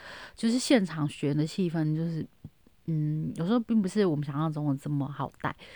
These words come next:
就是，呃，程度上啊、意愿上或是一些，呃，氛围之类的哈，就是讨论到比较敏感的话题之类。那我觉得这都是考验老师的功力，那跟我们的一个应变能力。那每一次的课程都像是一次考试，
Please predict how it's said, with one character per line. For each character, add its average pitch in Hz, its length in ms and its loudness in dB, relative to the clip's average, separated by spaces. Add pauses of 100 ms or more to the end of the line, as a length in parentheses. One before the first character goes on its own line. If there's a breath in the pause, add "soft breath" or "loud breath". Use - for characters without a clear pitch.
(220 loud breath)
就 165 120 -2
是， 156 540 -2 (560)
呃， 151 240 -2
程 175 340 0
度 208 200 0
上 185 260 0
啊、 160 80 0
意 180 220 0
愿 175 260 0
上 160 240 -2
或 165 140 -2
是 160 120 -2
一 156 60 0
些， 151 220 0 (400 loud breath)
呃， - 400 -8
氛 165 320 2
围 - 220 -6
之 - 180 -10
类 - 320 -12
的 - 120 -12
哈， 147 160 -10 (120)
就 175 120 0
是 180 60 2
讨 143 200 -2
论 156 100 0
到 160 60 0
比 156 120 -2
较 147 60 0
敏 151 240 2
感 147 200 2
的 139 200 -2
话 147 240 0
题 - 240 -8
之 - 140 -16
类。 - 140 -10 (420 loud breath)
那 214 100 4
我 180 120 4
觉 156 140 0
得 147 80 2
这 175 160 0
都 156 140 0
是 156 120 -8
考 147 200 -2
验 147 100 0
老 - 160 -4
师 - 100 -6
的 - 120 -6
功 - 260 -8
力， - 180 -4
那 139 120 2
跟 143 280 0
我 143 60 0
们 - 240 -8
的 113 140 -6
一 120 80 -4
个 117 160 -4
应 151 200 0
变 147 200 0
能 127 240 -6
力。 131 120 -8 (140)
那 196 220 0 (640 loud breath)
每 190 180 2
一 254 160 8
次 - 280 0
的 233 100 6
课 202 200 4
程 160 100 4
都 160 160 0
像 170 240 -4
是 - 140 -8
一 143 100 -4
次 - 160 -6
考 - 220 -6
试， - 340 -8